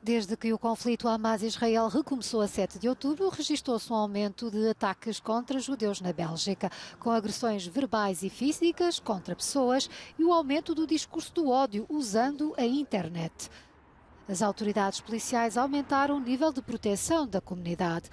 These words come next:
mas o rabino diz que há décadas que a situação não era tão aguda, segundo relatos que também lhe chegam de outros locais.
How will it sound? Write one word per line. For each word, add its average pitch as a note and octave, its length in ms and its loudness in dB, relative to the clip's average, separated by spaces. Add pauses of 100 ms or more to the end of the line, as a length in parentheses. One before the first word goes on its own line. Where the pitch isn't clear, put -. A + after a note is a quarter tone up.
(300)
mas C#4+ 140 0
o E4 80 4
rabino D#4 420 2
diz C#4+ 240 0
que - 140 -2
há C4+ 80 4
décadas C#4+ 560 0
que - 80 0
a E4 40 2
situação D#4+ 520 0
não D4+ 280 2
era D4+ 300 4
tão G3 240 0
aguda, G#3 480 0 (300)
segundo D#4+ 400 -2
relatos C#4 400 0
que - 80 -18
também D4 260 2
lhe D#4 60 -2
chegam A#3+ 580 0
de D#4 140 2
outros G3+ 280 0
locais. F3+ 600 -4